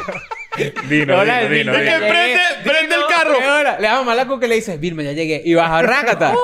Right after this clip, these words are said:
Speaker 3: <laughs>
Speaker 2: Mierda.
Speaker 3: Mira, mira.
Speaker 2: Mira, aquí, <laughs> aquí dice alguien.
Speaker 3: Ajá.
Speaker 2: De lo peor que nadie te dice del sexo oral, lo, en lo más votado es la, la variación en el, en el grado de, de higiene personal de las personas, ¿no? Evidentemente.
Speaker 3: Eso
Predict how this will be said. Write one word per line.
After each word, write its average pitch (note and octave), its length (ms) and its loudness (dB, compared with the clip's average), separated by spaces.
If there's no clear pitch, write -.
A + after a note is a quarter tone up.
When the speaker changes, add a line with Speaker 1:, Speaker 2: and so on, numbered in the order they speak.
Speaker 3:
<laughs> - 320 -20
Speaker 2:
Mierda. F3+ 680 -2
Speaker 3:
Mira, F3 120 2
mira. E3 180 2
Speaker 2:
Mira, E3 260 -2
aquí, E3 180 -2
<laughs> - 180 -14
aquí D3+ 260 -4
dice E3 220 0
alguien. B2 520 -2
Speaker 3:
Ajá. A2 280 -10
Speaker 2:
De C3 200 -6
lo C#3 160 0
peor C#3 220 2
que D#3 80 -6
nadie E3 160 -2
te D3+ 80 -6
dice D3 160 -6
del D#3 80 -6
sexo C3 240 -8
oral, C#3 320 -2
lo, D#3 400 0
en D#3+ 140 0
lo D3+ 80 0
más D3+ 160 -4
votado F#3 460 0
es G3 260 -4
la, C#3+ 460 0
la D3 140 0
variación C#3+ 640 -2
en G#3 160 -8
el, D3+ 220 -6
en C3+ 180 -10
el B2+ 160 -10
grado D#3+ 340 -2
de, D3 300 -4
de A#2 340 -10
higiene B2+ 240 -8
personal C#3 380 -10
de D3+ 60 -6
las D#3 100 -6
personas, B2+ 460 -4
¿no? F3 160 -8
Evidentemente. A#2+ 640 -8
Speaker 3:
Eso A2+ 220 -14